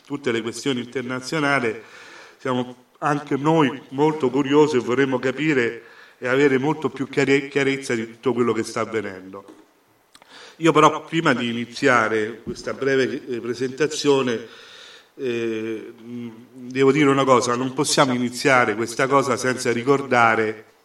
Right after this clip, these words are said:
quell'appello, quel grido di aiuto che, eh, di,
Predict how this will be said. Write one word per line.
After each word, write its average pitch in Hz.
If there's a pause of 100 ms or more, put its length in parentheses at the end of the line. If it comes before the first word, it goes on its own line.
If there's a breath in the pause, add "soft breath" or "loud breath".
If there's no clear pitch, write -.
(1000 loud breath)
quell'appello, 127
quel 113
grido 135
di 120
aiuto 131
che, 113
eh, 110
di, 107